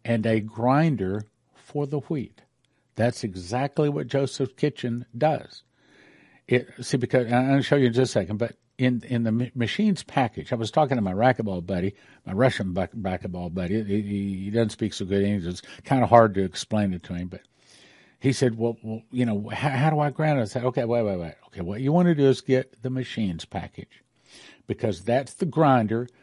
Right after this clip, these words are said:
You take the wheat berries, thirty seconds in a grinder,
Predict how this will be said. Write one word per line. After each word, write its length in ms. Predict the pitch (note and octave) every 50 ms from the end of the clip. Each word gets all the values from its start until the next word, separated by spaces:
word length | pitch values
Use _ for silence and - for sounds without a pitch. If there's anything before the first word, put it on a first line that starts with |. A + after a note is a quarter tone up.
| _ _ _
You 100 | - G#2
take 380 | - - - C3 B2+ A#2+ - -
the 120 | - C#3+
wheat 340 | C3+ - F3+ F3 F3 E3+ -
berries, 640 | A2 A#2 G#2+ G#2 G2 G2 G2 G#2 A2 A#2+ - - - _ _ _ _ _ _ _ - _ _ _ _ _ _ _ _
thirty 260 | - A2+ B2 C#3+ D#3+ D3
seconds 480 | - - D#3 D3 - - D#3+ C#3 A#2
in 120 | D#3+ D#3 D#3
a 40 |
grinder, 600 | D3 C#3+ D#3+ D3 C#3 C3+ C3 C3 C3 C3 C3 C3